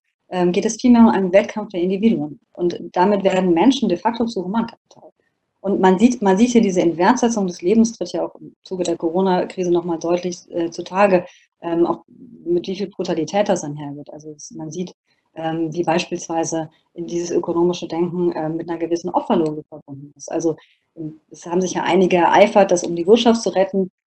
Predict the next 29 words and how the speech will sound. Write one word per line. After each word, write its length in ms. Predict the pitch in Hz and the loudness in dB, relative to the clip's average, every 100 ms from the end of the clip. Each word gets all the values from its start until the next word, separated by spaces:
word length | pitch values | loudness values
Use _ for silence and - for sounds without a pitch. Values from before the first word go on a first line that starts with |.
| _ | _
äh, 220 | 170 170 | 0 2
müsse 340 | 170 185 196 - | 4 2 2 4
man, 340 | 180 175 175 | 6 6 6
müsse 240 | 185 190 185 | 4 2 4
man 280 | 170 165 | 4 4
aus 140 | 165 165 | 2 -2
dem 120 | 170 | 2
Lockdown 360 | 208 226 220 196 | 4 4 2 2
herausgehen, 640 | 185 180 175 - 175 175 165 | 0 0 0 0 2 2 0
äh, 60 | |
und 440 | 160 160 165 - 175 | -4 -4 -6 -6 -6
da 140 | 165 | -2
war 120 | 160 | 2
man 140 | 175 165 | 2 2
durchaus 480 | 185 226 226 226 | 0 2 0 0
willens, 320 | 190 202 202 - | 0 0 -2 -4
äh, 200 | 170 165 _ _ _ | -6 -8 _ _ _
Menschengruppen, 760 | 170 190 196 190 190 185 180 180 | -2 0 0 -2 -2 0 0 0
ähm, 380 | 170 160 156 156 _ - | -2 -2 -4 -10 _ -14
bewusst 500 | 156 208 294 - - | 0 4 4 0 -6
zu 140 | 214 | -4
gefährden 420 | 180 - 180 233 | -4 -2 2 4
oder 180 | 190 165 | 4 2
ge-, 280 | 165 165 165 | -2 -6 -8
der 160 | 170 165 | -8 -8
Gefahr 420 | 170 190 233 - | -8 -2 0 0
auszusetzen. 680 | 147 - 151 147 - 151 - _ _ _ _ | -4 -10 -14 -14 -12 -16 -16 _ _ _ _
Und, 440 | - 165 165 160 - | -6 -4 -2 -6 -6
ähm, 520 | 156 151 151 147 143 | -6 -4 -4 -6 -8